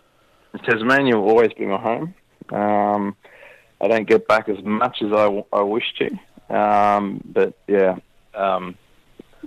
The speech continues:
Tassie's always home for me, and, uh, all my family and all my friends are there, so I, uh, I get back as much as possible. Um, unfortunately, sometimes it's just to play and, like, to, to jump on a plane, come over, play a show, and then rush back somewhere else.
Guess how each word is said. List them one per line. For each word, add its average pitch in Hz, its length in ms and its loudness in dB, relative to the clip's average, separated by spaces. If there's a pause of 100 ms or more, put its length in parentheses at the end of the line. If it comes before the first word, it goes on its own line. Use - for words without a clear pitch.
(140)
Tassie's 98 360 0
always 98 280 4
home 95 340 -4
for - 60 -6
me, 101 160 0
and, 95 360 0
uh, 95 260 2 (100)
all 110 100 -2
my 98 140 0 (100)
family 98 320 0
and 95 240 -2 (800)
all 107 80 0
my 107 140 2 (100)
friends 107 220 0
are 101 60 0
there, 113 320 6 (140)
so 104 200 4
I, 104 180 2
uh, 104 200 2 (220)
I 104 80 -8
get 113 240 -6
back 110 180 0
as 107 140 -18
much 107 220 -4
as 101 80 -10
possible. 143 580 0 (220)
Um, 98 520 -4 (240)
unfortunately, 117 560 0
sometimes 104 440 0
it's 95 100 -6
just - 300 0
to 98 60 -4
play 104 460 2
and, 98 280 -4
like, 98 240 0 (140)
to, 98 100 2
to - 320 -8 (120)
jump 104 200 0
on 104 80 0
a 95 80 -4
plane, 98 400 0
come 104 180 -2
over, 95 220 0
play 90 240 2
a 90 40 0
show, 92 240 -2
and 90 120 -4
then 92 100 -4
rush 92 300 0
back - 140 0 (100)
somewhere 92 220 -4
else. 95 180 -4